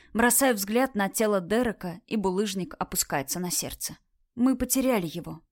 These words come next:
Кто будет следующим? Отворачиваюсь и бегу. Снова спасаюсь. Гаррет, Челси и Рэй отстреливаются. По звукам понимаю, заключённые не пошли за нами. Когда отголоски их существования остаются далеко позади,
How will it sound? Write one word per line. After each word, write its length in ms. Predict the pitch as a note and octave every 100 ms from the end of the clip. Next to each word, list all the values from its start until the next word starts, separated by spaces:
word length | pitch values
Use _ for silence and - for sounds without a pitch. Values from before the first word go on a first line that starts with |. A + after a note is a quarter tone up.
| _
Кто 240 | - D4 A#3+
будет 320 | F3+ D#3+ -
следующим? 720 | - A3 C#3 D3+ - E3+ D#3+ _ _ _ _ _ -
Отворачиваюсь 920 | A3 F#3 F3 E3+ - A3 G3 G3 - - - _
и 100 | A#3+
бегу. 360 | F3 E3 D3 D3 _ _ _
Снова 400 | - A#3+ G#3+ D3+
спасаюсь. 720 | - E3+ - D3+ C3 - - _ _ _ _
Гаррет, 460 | G3+ G#3 A3+ G#3+ -
Челси 400 | - A3 - G3+
и 80 | F#3+
Рэй 160 | A3
отстреливаются. 920 | G#3+ G3+ - A#3+ A#3 E3 D#3+ - D#3+ D#3 - - -
По 100 | G#3
звукам 380 | G#3 C4+ A#3+
понимаю, 500 | A#3 A#3+ A3+ A#3+ C#4
заключённые 680 | G3+ A3 A3+ A#3 C4 B3+ B3
не 120 | B3 B3+
пошли 320 | A#3+ - D4+
за 140 | G3
нами. 340 | E3 D#3 E3 - _ -
Когда 380 | C4 A3+ C#4
отголоски 560 | C4 G3 F#3+ A3 - -
их 240 | - A3+
существования 760 | - G#3+ G#3 - G3 G3+ A3+ F#3+
остаются 500 | - G3 G3 A#3 G3+
далеко 340 | G3 G#3 -
позади, 580 | A#3 F#3+ F#3+ F#3+ C4+ A#3